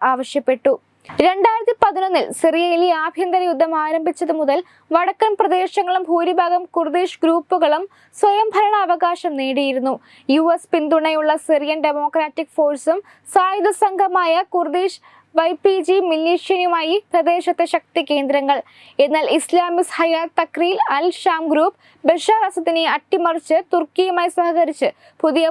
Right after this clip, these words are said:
ഭരണകൂട സാധ്യതകളിലേക്ക് കടക്കുന്നതിന്റെ ആശങ്കയാണ് പ്രതിഷേധക്കാർ പങ്കുവെക്കുന്നത്. മുൻ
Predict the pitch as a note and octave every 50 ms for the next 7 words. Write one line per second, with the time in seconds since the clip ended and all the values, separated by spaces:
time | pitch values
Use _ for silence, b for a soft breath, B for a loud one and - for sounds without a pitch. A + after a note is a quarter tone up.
0 | D4+ - - E4 E4 E4+ E4+ F4+ E4+ D#4+ E4 D#4+ D#4+ E4 - F4+ E4 D#4 D#4+ D4+
1 | D#4+ D#4+ D#4+ D#4 D#4 D4 D4+ D4 - D#4+ D4+ - D#4 D4+ D4+ D#4 _ - F4 D#4
2 | D#4 D4 D4+ D4+ C#4 C#4 D#4 D4 A#3 C#4 C#4+ D4+ D4+ - F#4 E4+ E4 F4 E4+ D#4
3 | D4 C4+ C#4 F4 F#4+ b b b b b - F4+ C#4+ F#4 G4 - - G#4 F4+ F#4+
4 | G4 - D4+ A#3+ A#3+ - - C#4 C4 C4 C#4 C4 B3+ B3 - C#4 B3+ C4 B3 C4
5 | C4+ - - _ _ - - - - D#4+ G#4 A4